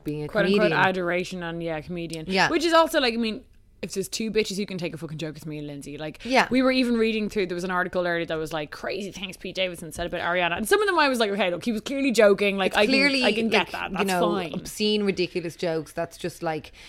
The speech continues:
Speaker 1: he was kind of joking, I think, about the fact that he is, um, with a lot more,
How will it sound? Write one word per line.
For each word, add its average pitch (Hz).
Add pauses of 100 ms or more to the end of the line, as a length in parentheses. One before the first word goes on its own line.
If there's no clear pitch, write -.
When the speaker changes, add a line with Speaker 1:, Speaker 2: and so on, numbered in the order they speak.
(160)
Speaker 1:
he 208
was 170
kind 185
of 156
joking, 185
I 160
think, 160
about 160
the -
fact 156
that 165
he 156
is, 151 (400)
um, 139 (140)
with 156
a 156
lot 151
more, 151